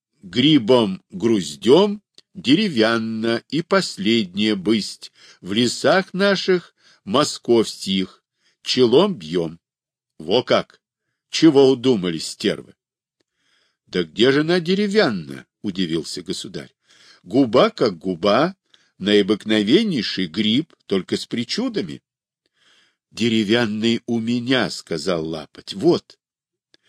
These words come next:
Появилось и его произведение. Тут все подивились искусству резчика.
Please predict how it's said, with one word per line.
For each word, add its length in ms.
Появилось 800
и 100
его 360
произведение. 920
Тут 200
все 240
подивились 640
искусству 580
резчика. 600